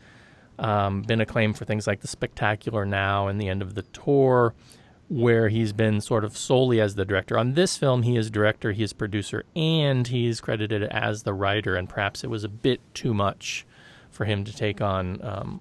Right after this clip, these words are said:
all of those roles. The most recent thing I saw him do was, um, The Legend of Master Legend, which was this Amazon pilot, um, during their pilot season, which is kind of about,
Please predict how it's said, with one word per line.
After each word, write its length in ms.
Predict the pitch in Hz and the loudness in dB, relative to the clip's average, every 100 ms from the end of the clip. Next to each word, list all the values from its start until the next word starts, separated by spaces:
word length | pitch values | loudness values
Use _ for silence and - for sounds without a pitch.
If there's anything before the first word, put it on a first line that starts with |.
| - | 0
all 300 | 135 143 139 | 4 6 4
of 120 | 107 | 2
those 280 | 107 98 101 | 0 -2 -2
roles. 340 | 107 92 95 | -2 -2 -2
The 80 | 123 | -2
most 260 | 156 165 151 | 0 0 0
recent 280 | 147 143 | -2 -2
thing 160 | 120 120 | -2 -2
I 100 | 107 | 0
saw 520 | - - 107 98 98 - - - - - - - | -2 0 2 4 0 -4 -20 -20 -20 -20 -20 -4
him 300 | 139 117 107 | 0 2 2
do 400 | 110 107 104 101 | 2 2 2 0
was, 600 | 110 104 101 95 95 - | -2 0 2 2 -2 -2
um, 400 | 95 92 90 98 - _ _ _ - - - | -2 -2 -4 -8 -10 _ _ _ -10 -8 -4
The 160 | 127 | 2
Legend 460 | 113 120 120 117 110 | 4 6 6 4 2
of 140 | 98 | 2
Master 360 | 107 101 - 107 | 0 0 -2 -4
Legend, 520 | 101 110 110 110 110 | 0 0 0 0 0
which 240 | 107 - - | -2 -4 -4
was 160 | 98 | -4
this 280 | 98 92 - - | -4 -6 -6 -6
Amazon 600 | 123 110 104 107 98 98 - | -2 -2 0 0 0 -4 -10
pilot, 640 | - 101 110 107 113 - - - - - - - - - | -6 0 0 0 -4 -10 -20 -20 -20 -20 -20 -20 -20 -10
um, 560 | - 110 104 101 98 107 | -2 0 2 0 -2 -4
during 260 | 107 104 | -2 0
their 100 | 98 | 0
pilot 360 | - 107 110 - | 0 0 0 -2
season, 680 | - 113 104 101 98 107 110 - 131 | -4 -2 -2 -2 -2 -4 -8 -12 -6
which 460 | 117 104 - - - | -4 -4 -10 -14 -10
is 260 | 131 117 131 | -6 -6 -6
kind 300 | - 160 151 | 2 4 4
of 80 | 131 | 4
about, 320 | 117 110 | 4 4